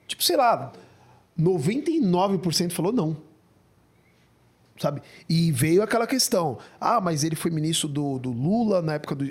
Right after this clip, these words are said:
é, ministro do esporte na época do Lula e tal. Ah, tem uma cogitação dele ter tido um desvio, que não sei o quê, babá. E, e, e nada era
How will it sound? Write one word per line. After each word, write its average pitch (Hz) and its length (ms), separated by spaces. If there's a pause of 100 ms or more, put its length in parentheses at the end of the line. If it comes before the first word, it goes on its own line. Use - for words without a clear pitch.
é, 131 140
ministro 139 280
do 151 40
esporte 151 420
na 139 120
época 139 200
do 123 120
Lula 196 400
e - 20
tal. 226 340 (380)
Ah, 202 260 (240)
tem 220 140
uma 220 160
cogitação 220 1120
dele 208 300
ter 202 220
tido 233 440
um 214 80
desvio, 160 520
que 202 160
não 208 80
sei - 180
o - 20
quê, 233 220
babá. 214 260 (800)
E, 196 400
e, 170 320
e 165 60
nada 226 380
era 233 460